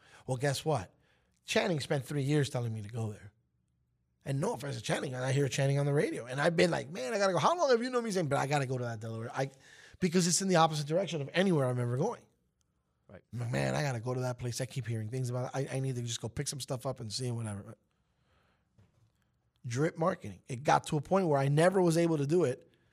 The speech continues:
Speaker 1: But don't think for one second that Channing's three years on my ass to go didn't take its toll. Watching Sarah every week and seeing it's a part of it, that helps me make the decision. And then the final decision is the advertising that's not working on me, Frank, even though I know the place,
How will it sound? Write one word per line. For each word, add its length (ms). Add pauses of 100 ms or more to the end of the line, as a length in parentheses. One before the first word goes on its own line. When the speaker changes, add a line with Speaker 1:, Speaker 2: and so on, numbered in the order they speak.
(480)
Speaker 1:
But 120
don't 200
think 160
for 80
one 140
second 260
that 80
Channing's 340
three 220
years 180
on 140
my 100
ass 440
to 80
go 300 (220)
didn't 240
take 240
its 140
toll. 260 (640)
Watching 380
Sarah 240
every 180
week 140
and 100
seeing 160
it's 140
a 60
part 200
of 80
it, 180 (120)
that 180
helps 300
me 80
make 180
the 80
decision. 460 (340)
And 100
then 80
the 80
final 300
decision 420
is 240 (540)
the 180
advertising 760
that's 180
not 180
working 320
on 200
me, 180
Frank, 360 (500)
even 200
though 100
I 100
know 200
the 80
place, 460